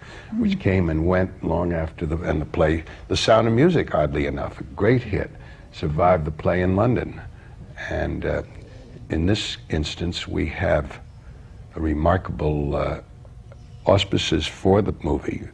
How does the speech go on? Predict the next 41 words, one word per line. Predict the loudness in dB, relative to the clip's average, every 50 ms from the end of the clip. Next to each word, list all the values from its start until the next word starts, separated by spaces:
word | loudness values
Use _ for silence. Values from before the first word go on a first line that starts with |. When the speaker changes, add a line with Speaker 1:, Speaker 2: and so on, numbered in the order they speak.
| -6
Speaker 1:
Castle | -2 0 0 0 0 0 0 0 0
Rock | 0 0 -2 -2 -4 -6
Entertainment | -6 -4 -4 -6 -6 -6 -4 -2 -2 -2 -2 -4 -6
through | -4 -4 -4 -2
Columbia | -2 -2 0 0 0 0 0 -2 -2
Pictures. | 0 0 -2 -2 -2 -4 -6 -4 -2
I'm | -2 -2 -2
one | -2 -2 -2
of | -4
the, | -6 -8 -12 -12 -10 -6
I'm | -4 -4 -4 -6 -8
the | -12
producer, | -12 -4 0 2 2 2 2 0 -2 -2
actually, | -2 -2 -4 -6 -6 -4 -2 -2
and, | -2 -2 -4 -6 -10 -12 -16 -20 -20 -20 -20 -20 -20 -20 -20 -20 -20 -20 -20 -20 -20 -20 -16 -6 -2
uh, | 0 2 4 4 4 4 2
Rob | 4 4 4 4 4 6
Reiner | 6 6 6 6 4 0 -2 -6 -10 -10 -8 -8
will | -4
be | -2 -2 0
the | 0 0
director, | -2 0 2 2 2 0 0 -2 -4 -4 -6 -8 -12 -16 -16 -16 -16 -12
I, | -12 -10
I | -10 -8 -8
rather | -4 -2 0 0 -2 -2 -4
think. | -6 -4 -4 -4 -4 -4 -8 -16 -20 -18 -14 -10 -8 -6 -6 -6 -8 -8 -10 -12 -12 -14 -2
Great | 4 6 6 6 6 4
director. | 2 2 2 2 0 -2 -6 -8 -8 -10 -14 -18 -20 -20 -20 -6 -2
But | 0 0 2
this | 2 2 2 0
is | -2 0
sometime | 2 2 4 2 2 2 2 2 2
in | 2 2
the | 0 2
future | 2 2 2 2 0 0 0
and | 0 0 0
will | 0 0 2
not | 2 2 2 0 -2 -6 -16 -20 -20 -20 -20 -20 -20 -20 -20 -14 -8
impede | -4 -4 -4 -4 -2 2 2 4 4 4 2
the | 2 0 2
immediate, | 2 2 2 2 2 2 2 2 2 0 -2